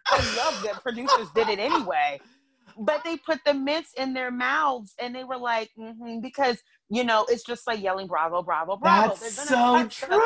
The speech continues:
Speaker 1: can't
Speaker 2: true.
Speaker 1: use.
Speaker 2: Oh my God, I
Speaker 1: So
Speaker 2: never saw or heard that theory.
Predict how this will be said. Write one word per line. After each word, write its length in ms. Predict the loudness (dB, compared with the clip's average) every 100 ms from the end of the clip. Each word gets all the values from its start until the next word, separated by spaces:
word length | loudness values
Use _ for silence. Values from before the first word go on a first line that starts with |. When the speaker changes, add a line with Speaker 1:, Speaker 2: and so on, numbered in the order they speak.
| 6 6
Speaker 1:
can't 460 | 6 6 8 6 4
Speaker 2:
true. 120 | 0
Speaker 1:
use. 20 | -4 -6 -20 _ _ _ _ 4
Speaker 2:
Oh 80 |
my 180 | 6 6
God, 240 | 6 6 6
I 100 | 4
Speaker 1:
So 160 | 4
Speaker 2:
never 400 | 4 4 6 4
saw 560 | 2 2 6 6 8 6
or 100 | 4
heard 380 | 0 -2 0 2
that 360 | 2 2 -6
theory. 680 | -2 2 4 2 2 0 0